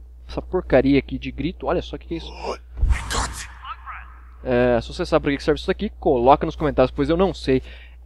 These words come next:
Infelizmente, pessoal, fiquei decepcionado com o mago. Falaram que o mago era forte, o mais forte do jogo, não sei das quantas. Puxa vida. Só pra falar, pra, só pra mostrar pra vocês também, olha só. É,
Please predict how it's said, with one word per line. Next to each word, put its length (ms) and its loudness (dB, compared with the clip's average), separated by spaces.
Infelizmente, 480 4
pessoal, 280 0
fiquei 260 -2
decepcionado 720 4
com 80 -6
o 40 -2
mago. 300 4
Falaram 280 6
que 80 -14
o 40 -6
mago 180 2
era 100 2
forte, 380 -2
o 40 -4
mais 220 -2
forte 320 -6
do 120 -10
jogo, 300 -6
não 60 -8
sei 120 -12
das 140 -4
quantas. 180 -16
Puxa 220 -6
vida. 260 2
Só 160 0
pra 140 0
falar, 180 10
pra, 120 0
só 140 -2
pra 120 -2
mostrar 340 2
pra 120 -8
vocês 360 -10
também, 300 -4
olha 160 0
só. 320 -6
É, 560 -2